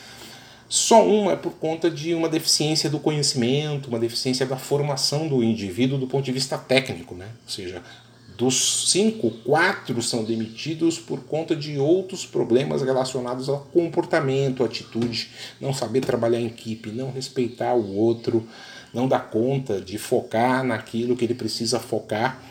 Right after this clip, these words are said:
Ah, então, é uma, um, são dados bastante interessantes. E pra fechar esses dados, a gente tem hoje que nas, nessas novas gerações, eh, a palavra consumismo,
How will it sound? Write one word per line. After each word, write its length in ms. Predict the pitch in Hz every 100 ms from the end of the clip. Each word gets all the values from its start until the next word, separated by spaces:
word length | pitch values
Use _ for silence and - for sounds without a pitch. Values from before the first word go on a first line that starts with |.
| - - - -
Ah, 580 | 107 107 104 101 98 101
então, 560 | 110 120 123 127 117
é 240 | 101 107 113
uma, 800 | 110 117 117 117 110 98 95 90
um, 120 | 98
são 220 | 90 110
dados 360 | 107 110 110 110
bastante 720 | - 104 - - 123 139 135
interessantes. 720 | 131 120 104 - - - - 131
E 80 |
pra 160 | 139 -
fechar 560 | - 147 - 151 - 120
esses 320 | 110 113 92
dados, 540 | 107 107 117 131 131 - - - -
a 120 | 104
gente 320 | 113 113 -
tem 180 | 117 113
hoje 540 | 110 120 110 117 113 -
que 340 | - 101 90 - - -
nas, 360 | 104 104 101 120
nessas 340 | 120 113 117
novas 400 | 117 151 151 123
gerações, 800 | 110 92 - 113 123 107 87 - - - -
eh, 260 | 104 104 101
a 20 |
palavra 380 | - 120 127 131
consumismo, 1200 | - 139 143 - 135 110 117 143 127 98 92 85